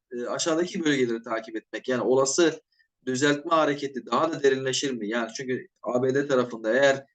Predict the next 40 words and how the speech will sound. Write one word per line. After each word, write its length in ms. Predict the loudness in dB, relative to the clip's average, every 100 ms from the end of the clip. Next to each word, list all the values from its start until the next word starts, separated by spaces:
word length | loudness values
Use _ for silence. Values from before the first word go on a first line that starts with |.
| _
işler 340 | -8 -4 -4
kötüye 320 | -4 -8 -2 0
gider, 240 | 0 -4
tekrar 280 | -6 -2 -2
satış 320 | -4 -10 -6
gelirse 420 | -4 -4 -2 0 -2 -6 -6
dax 260 | -2 -2 0
da 140 | 0
bundan, 320 | 0 -2 -6 -8 _ _ -8
e, 80 | -4
etkileniyor 760 | -4 -2 -4 0 -2 0 -2
arkadaşlar. 460 | -2 -4 -4 -4 -6 -8 _ _ -20 _ -20 -20 _ -4
O 200 | 0 2
zaman 380 | 4 4 2 2
biz 260 | 2 2 0
on 240 | 0 0
bir 140 | 2
bin 120 | 0 0
dokuz 300 | -4 -2 0
yüz 100 | 4
artık 300 | 2 0 -8
bizim 180 | -6
için 260 | -6 -6 -4
bundan 280 | -2 -2 -2
sonra 340 | -2 -4 -2
takip 320 | -2 -2 -2
edeceğimiz 360 | -2 -2 -4 -4
çok 240 | -6 -6
kritik 380 | -8 -10 -10 -4
bir 320 | -2 0 0
rakam 340 | 2 2 2 2
olacak 360 | 4 4 4
arkadaşlar. 440 | 2 -2 -4 -4 -2
Bunun 160 | 0
altındaki 640 | 4 2 2 -2 -4 -2 2
dört 160 | 4
saatlik 380 | 4 0 -2 -6
ve 40 |
günlük 300 | -4 -2 -2 -6
kapanışlarda 800 | 0 0 0 2 4 4 2